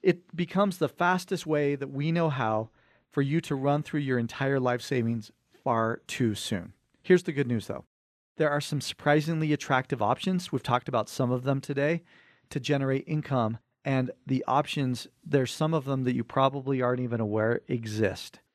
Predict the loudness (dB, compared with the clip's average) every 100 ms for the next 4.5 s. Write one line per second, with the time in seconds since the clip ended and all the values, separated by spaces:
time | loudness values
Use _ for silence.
0 | -4 -2 0 0 0 0 -2 -2 -2 0
1 | 2 2 0 0 0 0 0 0 0 -2
2 | -2 0 2 2 2 -2 0 0 4 4
3 | 4 0 0 0 2 0 -2 -4 -4 0
4 | -2 0 0 0